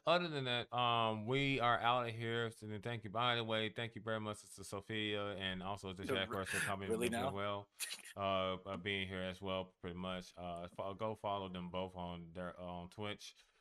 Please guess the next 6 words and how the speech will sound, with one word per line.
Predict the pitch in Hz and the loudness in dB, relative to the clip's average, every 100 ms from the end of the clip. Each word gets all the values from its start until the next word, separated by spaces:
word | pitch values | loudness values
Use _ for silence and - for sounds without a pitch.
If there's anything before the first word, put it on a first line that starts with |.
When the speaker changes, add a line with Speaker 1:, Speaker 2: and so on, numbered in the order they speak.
| _ _ - | _ _ -2
Speaker 1:
Um, | 110 101 95 90 92 _ _ - | 4 6 4 2 -4 _ _ 10
but | 208 - _ _ - - _ _ _ _ _ - | 10 8 _ _ -20 -20 _ _ _ _ _ 2
we're | 151 | 8
out | 160 170 | 8 8
of | 151 | 4
here. | 170 170 | 4 2